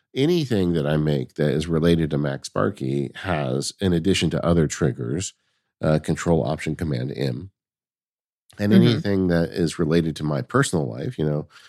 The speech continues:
Speaker 1: go to the bank website or whatever,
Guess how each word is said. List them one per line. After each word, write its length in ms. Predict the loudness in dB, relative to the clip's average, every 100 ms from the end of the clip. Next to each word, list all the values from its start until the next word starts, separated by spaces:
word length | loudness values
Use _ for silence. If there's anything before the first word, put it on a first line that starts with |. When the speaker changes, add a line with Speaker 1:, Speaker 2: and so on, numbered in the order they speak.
| _ _
Speaker 1:
go 300 | 0 2 2
to 760 | 0 0 0 2 4 4 2 0
the 100 | 0
bank 280 | 2 2 0
website 440 | -4 -2 -4 -4
or 80 | -4
whatever, 500 | 2 2 2 -2